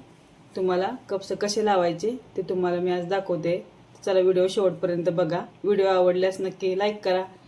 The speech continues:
शेअर करा आणि सबस्क्राईब करायला विसरू नका.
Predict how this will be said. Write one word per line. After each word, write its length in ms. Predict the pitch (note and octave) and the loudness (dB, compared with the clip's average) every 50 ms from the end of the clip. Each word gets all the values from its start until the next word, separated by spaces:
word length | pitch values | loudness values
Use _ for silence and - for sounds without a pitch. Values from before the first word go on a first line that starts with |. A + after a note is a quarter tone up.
| - - - - - - | -20 -20 -20 -20 -16 -2
शेअर 240 | - A#3 A3+ A3+ A3+ | 4 4 4 4 4
करा 280 | - G#3+ F#3+ F#3+ F#3+ G3+ G3+ - - - - - - | 2 0 0 0 0 -2 -4 -12 -20 -20 -20 -12 -10
आणि 180 | F#3+ G#3 G#3 | -8 -6 -4
सबस्क्राईब 440 | G#3 B3 A3+ A3+ - - A3+ A3+ A3+ | -2 -2 -2 -2 0 0 0 0 2
करायला 300 | A3+ A#3 G3+ G3+ G3 G#3+ | 0 0 0 0 2 2
विसरू 320 | A3+ A#3+ A3 - F3+ F3+ | 2 0 0 -4 -4 -2
नका. 320 | E3+ E3 D#3+ D#3+ - D#3 | 0 0 -2 -2 -4 -8